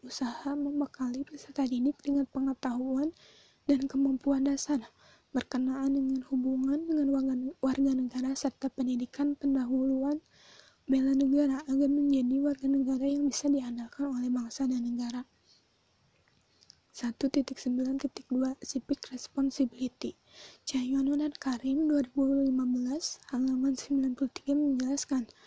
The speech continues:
bahwa civic responsibility atau tanggung jawab warga negara merupakan salah satu bentuk karakter atau watak warga negara.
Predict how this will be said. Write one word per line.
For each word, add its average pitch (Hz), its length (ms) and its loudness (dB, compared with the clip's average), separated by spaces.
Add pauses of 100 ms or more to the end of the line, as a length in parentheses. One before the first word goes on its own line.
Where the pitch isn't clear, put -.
(340)
bahwa 254 240 0
civic 262 400 -2
responsibility 262 880 0
atau 302 320 -2
tanggung 262 320 -2
jawab 254 320 -2
warga 269 240 -8
negara 262 320 0
merupakan 285 560 -6
salah 262 240 -2
satu - 240 -10 (100)
bentuk - 220 -16
karakter 262 640 -4 (880)
atau 262 240 0
watak 277 320 0
warga 269 320 2
negara. 254 560 -2